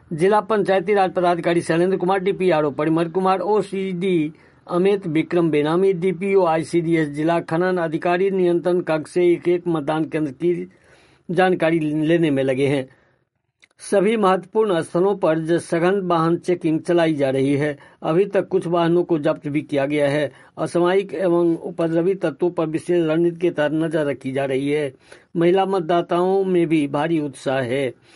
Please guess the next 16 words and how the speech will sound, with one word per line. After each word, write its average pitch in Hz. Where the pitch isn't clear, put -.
वरीय 180
अधिकारी 170
सुबह 180
से 170
ही 165
मतदान 160
केंद्रों 156
का 143
जायजा 151
ले 131
रहे 131
हैं। 139
धन्यवाद 190
टीएन 202
ब्रह्मर्षि 175
से। 202